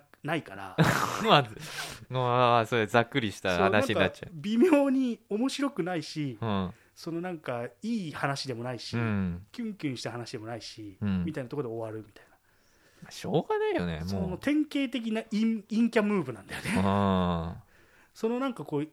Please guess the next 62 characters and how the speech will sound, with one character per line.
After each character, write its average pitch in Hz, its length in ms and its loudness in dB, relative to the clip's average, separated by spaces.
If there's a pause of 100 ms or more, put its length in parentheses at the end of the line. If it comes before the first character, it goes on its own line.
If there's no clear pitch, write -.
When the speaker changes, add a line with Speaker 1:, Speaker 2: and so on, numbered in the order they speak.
Speaker 1:
僕 190 240 -2
た 220 140 0
ち - 60 -6
そ 190 160 -2
う 196 60 -2
い 190 120 -4
う 190 40 -8
陰 180 180 -4
キ - 140 -4
ャ 170 40 0
だ 151 80 0
か 107 80 -8
ら、 92 300 -14 (280)
Speaker 2:
あ 92 800 0 (100)
ー。 - 20 -18
Speaker 1:
な 139 120 -8
ん - 20 -10
か 110 200 -12
そ - 160 -10
の 123 80 -6
洋 233 360 8
の 143 140 2
も 127 160 -4
の 127 120 -6
の、 123 320 -8 (520)
こ 147 140 -6
の 147 120 -4
社 175 180 -2
会 247 260 0
情 262 220 -2
勢 151 260 -4
に 123 200 -10
お 156 120 -2
い 151 60 -6
て - 120 -10
も、 110 180 -12 (300)
何 220 300 6
も 359 440 6 (100)
変 294 140 8
わ 311 100 6
ら 311 120 8
ず 285 120 0
に 254 220 4
洋 285 220 8
で 151 80 0
来 - 160 -2
る 151 80 -2
感 120 220 -6
じ 113 100 -12
が、 113 260 -8 (640)
Speaker 2:
あ 101 1000 -4
ー、 104 40 -10
や - 180 -12
だ - 180 -12
ね。 - 380 -20
Speaker 1:
俺 143 140 -6
怖 247 340 0
い 160 60 0
な 110 120 -8
と - 80 -14
思 95 100 -20
っ - 40 -20